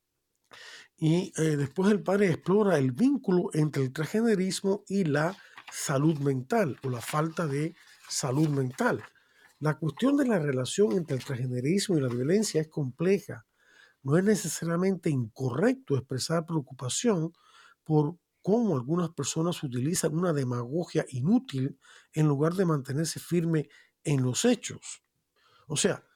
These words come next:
y aquí añado yo mi comentario, debemos tener compasión y respeto por las personas que sufren del desorden de identidad sexual, que se conoce como disforia de género. Pero esa compasión y respeto no deben llevarnos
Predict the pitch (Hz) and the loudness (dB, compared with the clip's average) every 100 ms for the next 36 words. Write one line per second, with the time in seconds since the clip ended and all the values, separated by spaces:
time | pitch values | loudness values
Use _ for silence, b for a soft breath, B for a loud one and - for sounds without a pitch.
0 | b b - 147 131 160 151 160 160 151 | b b -10 -6 -4 0 2 4 4 6
1 | 160 156 - 123 120 117 208 180 123 131 | 4 2 -2 -8 -6 -2 0 2 2 2
2 | 190 240 - 151 185 202 185 143 - 110 | 4 4 2 0 0 0 -2 -2 -4 -4
3 | - 190 196 139 120 - - 262 262 208 | 0 0 0 -2 -4 -4 -2 -2 -2 -12
4 | - _ _ _ _ _ 147 147 131 135 | -16 _ _ _ _ _ 0 0 -2 -4
5 | - 160 202 - 143 156 147 190 156 131 | -2 -2 -2 -2 -4 -4 -2 -2 0 0
6 | 131 120 127 120 185 180 180 180 175 B | -2 -2 -4 -2 -2 0 0 -2 -4 B
7 | B _ 131 151 147 139 135 131 131 127 | B _ 0 2 4 2 0 -2 -2 0
8 | 160 - 131 - 220 151 110 - b b | 0 -2 -6 0 2 2 -2 -12 b b
9 | b - 135 139 127 143 151 170 147 127 | b -4 -2 -2 0 2 2 0 -2 -2
10 | 113 - 156 147 123 127 190 151 110 - | -6 -2 0 0 -2 -2 0 0 -4 -14
11 | _ b b b - 143 196 277 269 262 | _ b b b -2 2 4 2 2 0
12 | 196 160 - 190 202 165 135 - 233 240 | 2 0 2 2 2 2 -2 -2 -2 -2
13 | 131 131 147 170 180 156 127 156 254 247 | -4 -2 2 2 2 0 -2 0 -2 -2
14 | 123 113 - | -4 -6 -10